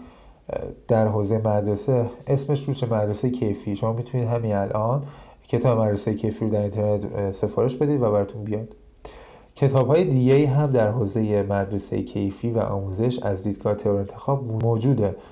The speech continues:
که باز شما می‌تونید اونها رو تهیه کنید و حسابی درش دقیق و عمیق شید. این بحث فقط برای فردی نیستش که داره آموزش می‌ده یا یک مدیر مدرسه.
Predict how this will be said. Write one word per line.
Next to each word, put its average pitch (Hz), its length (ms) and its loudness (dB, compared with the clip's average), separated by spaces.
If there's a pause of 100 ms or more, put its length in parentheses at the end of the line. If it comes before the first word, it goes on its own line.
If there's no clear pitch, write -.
(120)
که 131 100 2
باز 123 200 4
شما 120 160 0
می‌تونید 117 320 -4
اونها 104 160 0
رو 104 60 -4
تهیه 98 340 0
کنید 101 420 -2
و - 20 0
حسابی 107 600 0
درش 139 280 2 (220)
دقیق 110 380 0
و 113 40 0
عمیق 98 380 -2
شید. - 260 -16 (460)
این 170 260 0
بحث 143 420 2
فقط 131 280 0
برای 123 220 2
فردی 127 340 -2
نیستش 143 400 -6
که 107 100 -4
داره 98 200 -2
آموزش 98 640 -4
می‌ده 95 300 -4
یا 95 200 -2
یک 95 280 -4
مدیر 98 340 -2
مدرسه. 92 580 -4